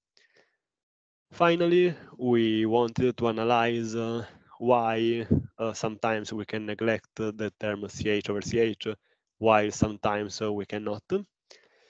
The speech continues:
In these, uh, four figures, uh, we have, uh,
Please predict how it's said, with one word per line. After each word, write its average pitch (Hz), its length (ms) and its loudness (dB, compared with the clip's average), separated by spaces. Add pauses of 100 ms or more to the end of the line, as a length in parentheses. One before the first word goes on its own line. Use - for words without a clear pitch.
(1120)
In 139 360 0
these, 123 280 0
uh, 113 180 2
four 147 280 2
figures, 165 580 -2
uh, 160 80 2
we 117 160 0
have, 110 240 -2
uh, 110 80 0